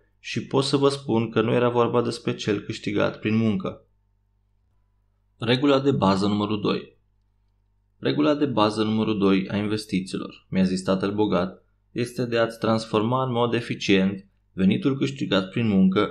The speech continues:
în venit dintr-un portofoliu sau venit pasiv." Apoi a desenat următoarea schemă pe carnețelul său.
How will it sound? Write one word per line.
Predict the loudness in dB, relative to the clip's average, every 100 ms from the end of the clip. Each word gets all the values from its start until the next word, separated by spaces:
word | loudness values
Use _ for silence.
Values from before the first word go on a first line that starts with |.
| -2
în | -4 0
venit | 0 0 -4 -10 -20 _ _ _
dintr-un | -2 -2 0 -2 0
portofoliu | -2 -2 -2 2 4 4 0
sau | 0 2
venit | 4 2 0
pasiv." | -6 -4 -4 -6 -14 _ _ _ _ _ _ _ _
Apoi | -10 -6 -2 0 0 -4
a |
desenat | -4 -4 -2 -2 0 -2
următoarea | -4 -2 0 0 -2
schemă | -4 0 0 0
pe | -2
carnețelul | -2 -2 -2 -2 -2 -2
său. | -2 -4 -6 -14